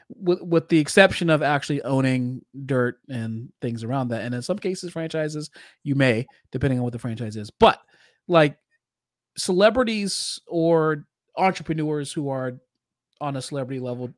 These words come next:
often have a inter-, interesting view of franchising. They often own different concepts, multiple locations of different concepts, and they put it inside a wealth portfolio. So for them,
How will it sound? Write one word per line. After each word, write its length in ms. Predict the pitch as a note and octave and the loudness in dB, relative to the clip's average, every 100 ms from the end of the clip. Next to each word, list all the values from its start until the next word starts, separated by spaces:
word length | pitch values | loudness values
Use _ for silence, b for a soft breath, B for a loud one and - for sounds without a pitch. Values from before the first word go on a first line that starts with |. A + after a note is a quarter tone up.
| _ | _
often 400 | C3 G3 - A3 | 2 2 0 -4
have 240 | F3+ E3+ D3 | 0 0 -2
a 140 | C3 - _ D#3 | -8 -12 _ -8
inter-, 260 | D3+ D3+ - | -6 -8 -6
interesting 420 | D3+ D#3 - B2+ | -6 -8 -8 -6
view 320 | A#2+ B2 A2 b b b b _ | -4 -4 -4 b b b b _
of 300 | - A#2+ A2+ | 0 2 2
franchising. 640 | - B2+ B2+ A2+ G#2+ F#2+ G2+ _ _ | 0 -2 -2 -6 -8 -12 -16 _ _
They 160 | D3 D3 | 0 4
often 380 | E3 G3 G#3 | 6 6 4
own 280 | E3+ D#3 D3 | 0 0 0
different 380 | D3 F3 - G3+ | 4 4 4 -2
concepts, 640 | - C#3 A#2+ A2+ - - - _ _ _ _ _ - | 0 0 0 -6 -8 -14 -18 _ _ _ _ _ -6
multiple 720 | C3+ D#3 G3 G3+ F3+ E3 E3 | 6 6 6 2 2 2 0
locations 480 | D#3 C#3+ D3 C#3+ B2+ | -4 0 0 0 -4
of 100 | A#2+ | -4
different 280 | A#2 A#2 G#2+ | -6 -8 -10
concepts, 500 | G#2+ G2 G#2 A2 - b b b | -10 -12 -12 -12 -16 b b b
and 100 | D#3+ | 4
they 80 | D#3+ | 4
put 240 | D#3 G#3+ | 6 6
it 80 | G#3+ | 6
inside 380 | E3+ E3 E3+ D#3 | 2 0 0 2
a 40 | |
wealth 300 | C#3+ F3 G3 | 2 2 0
portfolio. 460 | - A#2 B2 F#2 D2+ | -6 -8 -8 -12 -10
So 160 | - D3 | -10 -8
for 100 | C#3+ | -4
them, 420 | A3 A#3 C3 | 0 0 -2